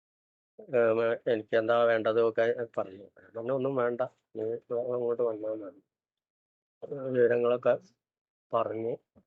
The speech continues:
എന്നിട്ട് ഇതേമാതിരി മൊബൈലും പിന്നെ <clears throat> ടോർച്ച് ഇതൊക്കെ കൊടുത്തയച്ചു.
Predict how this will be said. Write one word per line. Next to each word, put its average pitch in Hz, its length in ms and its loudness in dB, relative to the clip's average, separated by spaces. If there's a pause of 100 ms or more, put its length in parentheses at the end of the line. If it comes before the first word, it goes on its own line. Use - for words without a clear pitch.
(680)
എന്നിട്ട് 120 340 2 (120)
ഇതേമാതിരി 123 560 4 (500)
മൊബൈലും 117 500 4 (880)
പിന്നെ 113 320 -2 (360)
<clears throat> 120 340 -8 (360)
ടോർച്ച് 113 480 4
ഇതൊക്കെ 113 400 0
കൊടുത്തയച്ചു. 110 580 -2